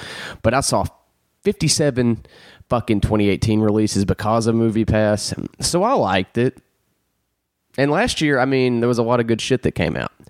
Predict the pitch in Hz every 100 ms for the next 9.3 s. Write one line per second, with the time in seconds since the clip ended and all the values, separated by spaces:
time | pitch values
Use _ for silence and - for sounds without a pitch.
0 | - - - - - - - - 110 -
1 | 135 127 - 123 123 98 - - 107 123
2 | 165 185 190 - - _ _ _ _ _
3 | _ _ _ _ - 101 92 87 - _
4 | - 101 107 104 98 - 107 98 95 101
5 | 98 95 101 107 107 104 98 98 90 85
6 | 90 101 104 101 92 92 92 90 - 104
7 | 95 95 104 92 92 92 90 110 85 -
8 | 107 92 92 98 110 - 110 110 120 110
9 | 127 123 117